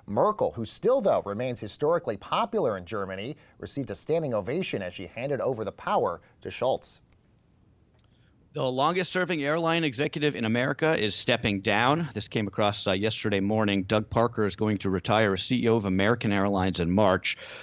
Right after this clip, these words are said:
Speaker 2: Parker was the architect of a series of mergers, uh, that have consolidated the industry from ten major carriers down to just four over the last two decades. He famously started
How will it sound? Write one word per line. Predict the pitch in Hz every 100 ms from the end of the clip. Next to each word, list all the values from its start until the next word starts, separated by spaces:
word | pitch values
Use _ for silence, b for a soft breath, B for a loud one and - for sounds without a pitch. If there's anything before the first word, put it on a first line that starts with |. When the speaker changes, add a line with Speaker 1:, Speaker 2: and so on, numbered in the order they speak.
| B
Speaker 2:
Parker | - 147 143
was | 127
the | 135
architect | 127 117 127 123 117
of | 101
a | 104
series | - 131 127 117
of | 92
mergers, | 104 107 104 101 95 -
uh, | 101 90
that | 85 98
have | 92 -
consolidated | - 98 - 107 113 107 95 87
the | 92
industry | 92 98 - 95 92 - B B B
from | - 92
ten | - 135 139
major | 131 110 104
carriers | - 101 95 90 90
down | 101 98
to | 98
just | 92 92
four | - 127 110 95 78
over | 95 92
the | 87
last | 92 92 87 - -
two | - 90
decades. | 90 - 82
He | -
famously | - 101 98 - 87
started | - 107 101 101 95